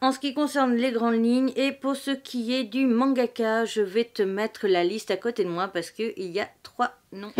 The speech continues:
On attaque avec mon avis sur la qualité des couvertures et je te dirais que j'ai surkiffé. Ce que j'ai aussi énormément aimé, c'est que, donc, il y en a une qui soit sur le ton rose, le ton vert. Je trouve ça plutôt mignon, surtout quand on retrouve ça sur, voilà, ici.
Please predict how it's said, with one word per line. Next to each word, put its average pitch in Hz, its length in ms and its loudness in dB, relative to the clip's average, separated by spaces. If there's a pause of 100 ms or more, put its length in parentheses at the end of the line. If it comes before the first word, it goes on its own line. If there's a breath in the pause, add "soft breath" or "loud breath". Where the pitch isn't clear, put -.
(560 loud breath)
On 294 100 4
attaque 339 380 6
avec 285 280 4
mon 262 160 4
avis 247 260 2
sur 277 320 0
la 208 100 4
qualité 277 520 -2
des 240 120 -2
couvertures 226 600 0
et 240 80 6
je 196 100 0
te 214 140 -2
dirais 226 300 2
que 254 100 0
j'ai 214 300 2
surkiffé. 240 640 -4
Ce - 80 -16
que 220 100 2
j'ai 196 140 2
aussi 220 260 2
énormément 233 520 2
aimé, 214 280 2
c'est 233 200 -2
que, 214 260 2 (320 loud breath)
donc, 214 180 -2
il 214 80 -2
y 214 60 2
en - 20 4
a 220 40 4
une 254 160 2
qui 254 100 -4
soit 233 140 0
sur 226 140 0
le 208 100 0
ton 208 200 -6
rose, 226 600 6
le 190 80 -2
ton 175 180 -6
vert. 220 500 2
Je - 160 -14
trouve 190 140 -10
ça 185 140 -4
plutôt 196 320 -4
mignon, 196 360 0
surtout 208 320 -4
quand 190 160 -6
on 180 220 -4
retrouve 190 380 -6
ça 196 200 -4
sur, 165 320 -8
voilà, 160 280 -2
ici. 240 500 -6